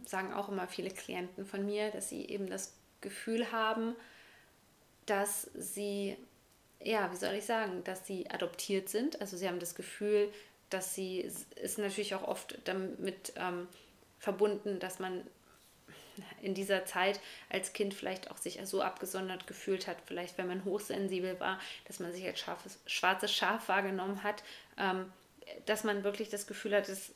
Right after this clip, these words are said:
ist hier nicht meine Familie, ich kann mich damit überhaupt nicht identifizieren, das, was die machen, die Frequenz, die Energie, ich bin so anders, ja, die können mit mir nichts anfangen, ich kann mit denen nichts anfangen.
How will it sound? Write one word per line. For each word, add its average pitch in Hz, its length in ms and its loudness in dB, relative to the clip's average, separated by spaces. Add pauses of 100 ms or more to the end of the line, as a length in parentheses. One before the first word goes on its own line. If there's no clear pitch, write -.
ist - 300 2
hier 226 180 4
nicht 214 240 0
meine 208 240 2
Familie, 196 600 2
ich 190 120 -4
kann 190 160 -4
mich 190 100 -4
damit 190 280 -2
überhaupt 185 380 0
nicht 202 180 -2
identifizieren, 190 760 -2
das, 180 180 -6
was 190 140 -6
die 190 100 -4
machen, 190 400 -2
die 180 100 -4
Frequenz, 202 540 -2
die - 100 -2
Energie, 190 520 -2
ich 196 160 -6
bin 196 140 -2
so 185 100 -2
anders, 202 400 0
ja, 190 80 2
die 190 160 -2
können 202 180 0
mit 190 180 -2
mir 214 120 2
nichts 202 200 -2
anfangen, 196 340 -4
ich 190 120 -10
kann 190 120 -6
mit 185 160 -4
denen 208 160 2
nichts 196 180 -4
anfangen. 190 420 -6